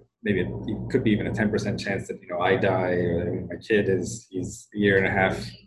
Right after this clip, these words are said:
old now, and if he got really sick from it, even if he didn't die, it would be really, you know, really traumatic and really stressful to see him in, like, in a hospital, like, on a ventilator or something. So that,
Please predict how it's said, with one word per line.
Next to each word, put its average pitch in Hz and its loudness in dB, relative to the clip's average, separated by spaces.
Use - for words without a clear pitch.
old 98 0
now, 95 2
and 87 -2
if - -4
he 110 2
got 98 0
really 98 4
sick 98 0
from 95 -4
it, 92 -2
even 98 2
if 95 0
he 95 0
didn't 98 2
die, 95 2
it 95 4
would 90 0
be 95 2
really, 95 6
you 95 -4
know, - -16
really 98 0
traumatic 92 0
and 95 -4
really 92 0
stressful - -2
to - -6
see 92 -2
him 90 -2
in, 85 -6
like, 80 -18
in 101 -12
a - -10
hospital, 95 -2
like, 87 -2
on 85 0
a 82 -8
ventilator 90 -2
or 87 -2
something. 90 -12
So - -20
that, 87 -2